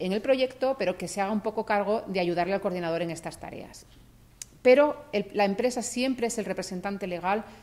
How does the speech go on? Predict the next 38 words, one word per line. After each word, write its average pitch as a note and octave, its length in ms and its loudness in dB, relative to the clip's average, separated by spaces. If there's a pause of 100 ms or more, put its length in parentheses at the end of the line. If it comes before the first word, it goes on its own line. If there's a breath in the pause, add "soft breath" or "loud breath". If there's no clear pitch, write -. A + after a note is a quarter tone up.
(140 loud breath)
frente G3 260 -2
a - 20 4
la E3 60 0
administración E3+ 800 -4
según F#3 320 -2
la E3+ 80 2
ley E3 100 0
de E3+ 100 -2
subvenciones. C#3+ 800 -10 (1700 loud breath)
La A3 140 4
participación G#3+ 600 4
mínima C#4+ 300 4
de C4+ 60 6
cada B3+ 260 4
una B3+ 120 0
de A#3 80 2
las G#3+ 180 -2
entidades G#3+ 460 2
en G#3+ 80 -4
estos G3+ 180 -10
proyectos G#3 480 -4
es F#3 80 -8
del F3 120 -4
diez E3 160 -4
por D#3 180 -10
ciento, B3+ 480 -4
porque F#3+ 220 -6
queremos G3 260 -2
asegurar F#3+ 720 0
que - 80 -8
hay F3+ 80 0
una G3+ 160 0
participación G3+ 720 -6 (120)
porque F3+ 200 -8
realmente F#3 400 -2
existe G3+ 300 -6
un G3 60 0
interés. D#3+ 600 -6